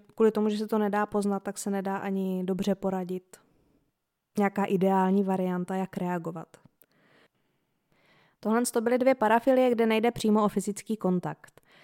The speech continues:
No a pak tady máme frotérství. A pokud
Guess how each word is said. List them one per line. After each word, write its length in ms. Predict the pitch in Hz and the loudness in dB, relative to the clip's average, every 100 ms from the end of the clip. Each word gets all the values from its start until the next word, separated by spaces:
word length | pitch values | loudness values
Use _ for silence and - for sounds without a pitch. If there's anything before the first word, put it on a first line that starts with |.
| - _ _ | -20 _ _
No 140 | 190 202 | -4 -2
a 40 | |
pak 160 | 196 349 | -2 0
tady 180 | 269 269 | 2 4
máme 240 | 262 285 | 4 4
frotérství. 800 | - 214 220 214 214 - 170 - _ _ _ _ _ - | 2 0 2 0 -2 -8 -8 -10 _ _ _ _ _ -8
A 360 | 165 160 160 202 202 | -4 -4 -6 -10 -10
pokud 280 | 202 - | -8 -4